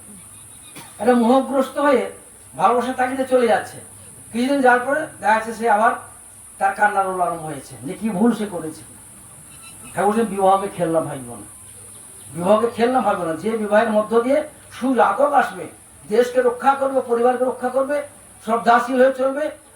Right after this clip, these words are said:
মানুষকে সুশিক্ষা দিবে, তার নিজের চরিত্র, নিজের আচরণ, নিজের বাক্য ব্যবহার সবটা মার্জিত হবে, সে সুবিবাহের মধ্য দিয়ে, কম্প্যাটিবল ম্যারেজের মধ্য দিয়ে। সেই বিবাহকে আমরা আজকে উল্লঙ্ঘন কর-, করে চলেছি। সঠিক বিবাহ যদি না হয়, তাহলে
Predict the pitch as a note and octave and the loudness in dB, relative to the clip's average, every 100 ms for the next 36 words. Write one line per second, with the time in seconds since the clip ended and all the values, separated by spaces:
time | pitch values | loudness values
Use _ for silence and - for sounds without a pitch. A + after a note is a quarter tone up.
0 | - G#3 A3+ B3 - C4 B3+ C4 B3 C4+ | -4 -4 -4 -8 -6 -8 -8 -4 2 2
1 | C4 D4 D4+ - - - G#3+ A#3+ B3+ B3 | 2 -2 -4 -6 -6 2 4 6 4 2
2 | B3 C4+ - C#4+ A#3 A#3+ A3+ A3 B3+ C4+ | -2 -2 -4 -6 -2 -2 0 -2 0 0
3 | C4 A#3+ A#3 A3+ A#3+ B3+ A#3+ A#3+ B3 A#3+ | 0 0 2 2 0 0 0 2 2 0
4 | A3+ A#3 G#3+ G3 G3 A#3 A#3+ B3+ C#4 - | -4 -2 0 0 -2 0 0 2 -2 -6
5 | - - A#3 - A#3 G3+ G3+ A#3+ B3+ A#3 | -16 -6 -6 -4 -6 -2 2 4 4 -2
6 | G#3+ G#3+ G3+ F#3+ G3 G3 F3+ F3 F3 E3+ | -6 -8 -6 -8 -8 -10 -8 -8 -6 -8
7 | D#3 D#3 C#3 A#2+ - - A3 A3 A3 B3+ | -8 -8 -12 -14 -14 -6 -4 2 4 4
8 | C#4 B3+ A#3+ G#3+ A3 G#3 G3 G3+ G3 G3 | 4 0 0 -2 -2 -6 -2 -2 -2 -6
9 | F#3+ F3 D#3+ D#3 E3 D#3 D3 C3+ - - | -6 -10 -10 -12 -12 -12 -12 -14 -16 -20
10 | - - - - - - - F3+ G3+ F#3+ | -20 -20 -20 -20 -20 -18 -2 0 0 -4
11 | E3+ F3+ F3+ E3+ E3+ F#3 A#3 F#3+ F3 | -2 -2 -2 -2 0 2 0 0 -4